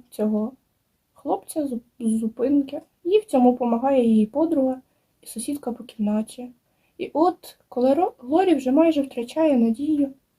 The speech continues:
її подруга Сара приводить цього хлопця і говорить, що це її коханий Джек.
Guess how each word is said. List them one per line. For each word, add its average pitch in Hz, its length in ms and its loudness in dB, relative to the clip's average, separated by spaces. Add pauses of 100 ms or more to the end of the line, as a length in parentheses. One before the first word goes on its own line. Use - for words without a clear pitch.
(520)
її 311 280 4
подруга 269 420 2
Сара 302 420 0 (380)
приводить 302 480 0
цього 233 220 -4
хлопця 339 520 -6 (440)
і 233 100 -2
говорить, 320 480 -2 (440)
що - 220 -12
це 359 160 -2 (100)
її 330 180 8
коханий 254 520 0
Джек. 220 340 -12